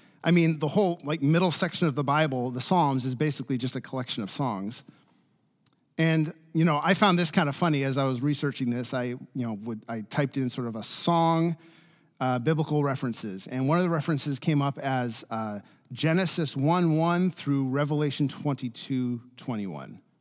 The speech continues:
Like, that, that's the whole Bible. <laughs> So I just thought that was really kind of a great thing. And so, um, I wanna invite you now into this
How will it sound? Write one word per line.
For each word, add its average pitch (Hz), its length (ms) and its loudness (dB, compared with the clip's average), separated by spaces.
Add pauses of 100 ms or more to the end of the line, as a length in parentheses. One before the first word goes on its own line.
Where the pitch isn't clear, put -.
(120)
Like, 113 200 -12
that, - 220 -4
that's - 220 -10
the - 120 -2
whole 156 500 0
Bible. 120 460 0
<laughs> - 360 -8 (720)
So 196 120 2
I 196 120 8
just 190 160 4
thought 202 240 6
that 165 160 4
was 156 160 2
really 156 300 2
kind 156 160 0
of 139 60 -2
a 139 60 0
great 135 280 -2
thing. 143 260 0
And 117 120 -2
so, 139 300 0 (300)
um, 117 400 -2 (100)
I 147 40 0
wanna 175 180 4
invite 160 260 2
you 147 320 0
now 147 240 2
into 143 260 0
this 139 640 0